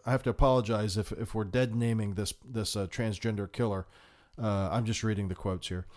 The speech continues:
Uh, Drake also added that officials believe that quote, "Hale identifies as trans, but we're still in an initial, initial investigation into all that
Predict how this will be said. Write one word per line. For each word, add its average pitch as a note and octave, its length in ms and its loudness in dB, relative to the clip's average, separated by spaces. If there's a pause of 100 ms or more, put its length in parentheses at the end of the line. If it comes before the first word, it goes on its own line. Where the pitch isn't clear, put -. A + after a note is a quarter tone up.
(280)
Uh, G#2 300 0
Drake D3 360 6
also C3+ 380 6
added A#2+ 400 4
that A2 240 0
officials A#2+ 460 0
believe A2+ 420 0
that G#2+ 220 0 (440)
quote, B2+ 240 4
"Hale C3 680 6
identifies B2+ 640 2
as G#2+ 120 -2
trans, B2 500 0
but G#2+ 140 -6
we're A2 100 -4
still B2+ 240 0
in A#2 80 0
an A2+ 100 0
initial, A#2 460 0
initial C3+ 360 0
investigation G#2+ 720 -2
into G2+ 200 -4
all G2 240 0
that F#2+ 320 -6